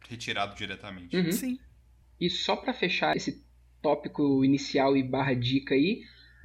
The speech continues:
Speaker 2: você que tá começando a jogar agora, saiba que provavelmente vai acontecer, tu vai criar um personagem e vai parar de gostar dele, não tem problema, não fica mega apegado aos personagens que você faz no início não e tal, porque pode acontecer de tu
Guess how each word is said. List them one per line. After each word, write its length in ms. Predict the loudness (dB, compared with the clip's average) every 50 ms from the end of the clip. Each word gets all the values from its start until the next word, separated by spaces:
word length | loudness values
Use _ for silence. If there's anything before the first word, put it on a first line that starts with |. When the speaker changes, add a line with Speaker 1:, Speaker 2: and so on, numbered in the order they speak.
| -12 -12 _ -10 -6
Speaker 2:
você 460 | -2 0 0 0 0 0 0 0 0
que 140 | 0 -2 -4
tá 160 | -2 -4 -2
começando 400 | 0 0 0 0 0 0 0 0
a 40 | 2
jogar 220 | 2 2 2 4
agora, 480 | 4 4 4 4 4 4 4 2 0 -6
saiba 480 | -10 -8 -4 0 2 2 2 2 0 -2
que 140 | -4 -6
provavelmente 800 | -8 -2 0 2 2 4 4 4 2 2 2 0 -2 -4 -4 -6 -8
vai 260 | -4 0 2 4 2
acontecer, 480 | 2 2 0 -2 -2 0 2 0 0 0
tu 140 | -2 -2
vai 160 | 0 2 0 2
criar 200 | 2 0 0 0
um 80 | 0
personagem 400 | -2 -4 -2 0 0 2 2 2
e 20 | 2
vai 100 | 0 0
parar 220 | 2 2 2 2
de 240 | 0 0 0 0 2
gostar 380 | 2 2 2 2 0 0 2
dele, 260 | 2 4 4 4 4 4
não 180 | 4 4 2
tem 220 | 2 2 0 0 0
problema, 400 | 0 2 2 2 2 2 2 2
não 320 | 2 2 4 4 4 4
fica 300 | 2 2 0 0 0 0
mega 500 | 0 0 0 2 2 2 2 2 2 0
apegado 460 | 0 0 0 0 2 4 2 2 2
aos 120 | 0 -2 -2
personagens 380 | -4 -4 -2 -2 -2 -2 -2
que 80 | -6 -10
você 80 | -8
faz 220 | -4 -2 0 2 2
no 40 | 4
início 360 | 4 4 4 4 2 0 0
não 280 | 0 2 2 2 2
e 60 | 2 2
tal, 300 | 2 2 2 2 2 0
porque 200 | -4 -6 -6 -2
pode 220 | 0 0 0 0
acontecer 340 | 0 -2 -4 -4 -2 -2 -2
de 120 | -2 -2
tu 340 | 0 2 2 4 4 2